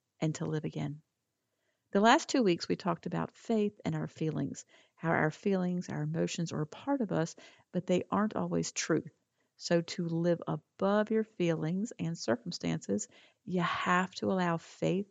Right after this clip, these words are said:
to guide your steps, because faith, that hope or confidence of what's not seen, it is based on the Word of God, and that's truth. This week, I want to stay on the topic of faith, but look at it from a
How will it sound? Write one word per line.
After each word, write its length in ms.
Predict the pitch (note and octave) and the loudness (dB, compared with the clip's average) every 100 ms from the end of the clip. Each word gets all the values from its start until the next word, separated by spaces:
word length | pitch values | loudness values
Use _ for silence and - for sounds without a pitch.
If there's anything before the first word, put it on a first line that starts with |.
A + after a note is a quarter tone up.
| - | -12
to 100 | - | -8
guide 400 | F#3 F3 D#3 D#3+ | -6 -4 -4 -4
your 100 | F#3+ | -4
steps, 580 | F#3 - F3+ - - - - _ _ _ - | -6 -4 -4 -4 -8 -12 -16 _ _ _ -2
because 260 | F3+ E3 | 0 0
faith, 480 | - - A3+ F3 G3 - _ _ _ | -2 2 4 6 2 -4 _ _ _
that 160 | - D#3+ | -4 -2
hope 520 | - - G3 F#3+ F#3+ D3+ | -4 -2 0 0 -4 -14
or 120 | D#3 | -14
confidence 640 | - - F#3+ F#3 F#3+ F3 - | -12 0 0 0 -2 -4 -4
of 120 | E3 - - - - | -8 -10 -18 -20 -8
what's 360 | D#3+ F#3 - | -2 -2 0
not 200 | F3 E3 | -2 -2
seen, 420 | - G3+ G3+ G#3 G#3+ _ _ _ - | -4 -4 -2 -4 -8 _ _ _ 0
it 120 | F#3+ | 2
is 160 | G#3 | 2
based 340 | - E3+ E3+ - | 2 2 2 0
on 140 | E3 | -2
the 80 | D#3+ | -2
Word 240 | D#3+ E3 E3+ | -2 0 0
of 160 | G3 | -2
God, 300 | F3 D#3 D#3+ - | -2 -2 -2 -2
and 340 | E3+ G3 A3+ C#4 - _ _ _ | -2 0 0 -2 -8 _ _ _
that's 540 | D#3 D#3 D3+ - - - - | -4 2 2 0 -8 -14 -16
truth. 300 | - A#2 D3 _ _ _ _ _ _ - | -8 -6 -8 _ _ _ _ _ _ 8
This 260 | A#3 - | 8 8
week, 260 | E3 F3+ - - - - - | 2 0 -4 -20 -20 -4 2
I 60 | |
want 100 | G#3+ | 2
to 80 | G#3 | 2
stay 160 | - G3+ | 2 2
on 80 | |
the 80 | G3+ | 2
topic 420 | G3 F#3+ F#3 A3+ | 0 -2 0 -2
of 100 | B3 | -2
faith, 360 | B3 C#4 D4 - | 0 0 0 0
but 140 | - - | -4 0
look 220 | F#3+ F#3+ | 0 2
at 100 | F#3 | 0
it 80 | - | 2
from 200 | F3+ F3 | -2 -2
a 260 | F3+ F3 | 0 0